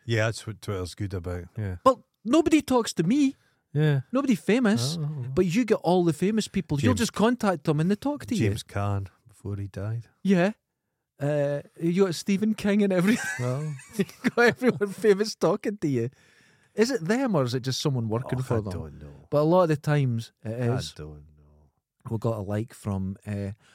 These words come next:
Speaker 2: one of the best films ever made, The Wolf of Snow Hollow.
Speaker 1: Ah, he's a good dude. Jim Cummings.
Speaker 2: Yeah, he, he, yeah. He's,
Speaker 1: Yeah.
Speaker 2: he's a wonderful director.
Speaker 1: Ah,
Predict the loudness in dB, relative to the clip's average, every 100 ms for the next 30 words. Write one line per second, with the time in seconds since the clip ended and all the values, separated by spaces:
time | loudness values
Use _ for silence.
0 | _ -4 -2 0 -4 -6 -2 -2 -2 -4
1 | -4 -2 -6 -8 -8 -4 -4 -4 -4 -4
2 | -4 -6 -14 -14 -8 -6 -6 -8 -6 -4
3 | -2 -4 -4 -4 -8 _ -12 -8 -6 -8
4 | -10 -12 -12 -4 -2 -2 -4 -4 -2 -4
5 | -8 -6 0 2 2 0 -2 -2 -4 -14
6 | -6 -2 -2 -4 -6 -4 -4 -4 -8 _
7 | -10 -4 -2 -2 -6 -18 -8 -4 -2 0
8 | -2 -2 -2 0 0 0 -2 -4 -4 -2
9 | -2 -4 -8 -10 -6 -4 -4